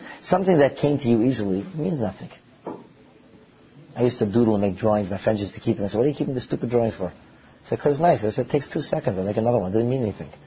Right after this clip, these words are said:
But the one time I did spend a few hours making something, all of a sudden they want somebody to tear it up. Mm. It took me a few hours. So, who says it looked any better? It's not the point.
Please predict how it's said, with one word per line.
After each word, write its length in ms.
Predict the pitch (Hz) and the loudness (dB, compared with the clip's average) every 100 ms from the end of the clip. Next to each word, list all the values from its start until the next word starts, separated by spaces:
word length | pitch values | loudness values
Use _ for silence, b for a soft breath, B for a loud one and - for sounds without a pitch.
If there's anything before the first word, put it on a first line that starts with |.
| b b b b b - | b b b b b 0
But 60 | |
the 100 | 104 | 2
one 180 | 110 143 | 4 4
time 160 | 143 127 | 4 4
I 80 | |
did 200 | 110 151 | 4 4
spend 200 | 185 139 | 4 2
a 20 | 120 | 2
few 160 | 117 | 4
hours 160 | 104 104 | 4 4
making 200 | 101 92 | -2 -2
something, 260 | 104 95 | -2 0
all 80 | 104 | 2
of 60 | 120 | 2
a 40 | |
sudden 200 | - 120 | 2 2
they 60 | 107 | 2
want 180 | 147 - | 2 0
somebody 180 | 98 | 0
to 100 | 92 | -2
tear 180 | - 92 | 0 2
it 60 | 82 | 2
up. 140 | 107 - - - | 0 -4 -20 -18
Mm. 440 | 180 180 - - | -14 -12 -12 -4
It 80 | 175 | 0
took 120 | 147 | 2
me 60 | 160 | 2
a 60 | |
few 160 | 156 165 | 4 6
hours. 360 | 202 175 95 - - - - - | 6 6 2 -10 -20 -20 -20 -20
So, 360 | - 98 104 135 - - - _ - - - - - - | 0 2 2 0 -14 -20 -20 _ -20 -20 -20 -18 -18 -2
who 140 | 139 | 0
says 180 | 139 139 | 4 4
it 40 | |
looked 200 | 131 131 | 4 4
any 140 | 127 113 | 4 4
better? 340 | 98 101 135 139 - - - _ _ - - - | 4 6 4 0 -18 -20 -20 _ _ -20 -18 -8
It's 160 | - | -2
not 160 | 131 127 | 0 0
the 60 | 123 | 0
point. 280 | 180 233 | 0 -2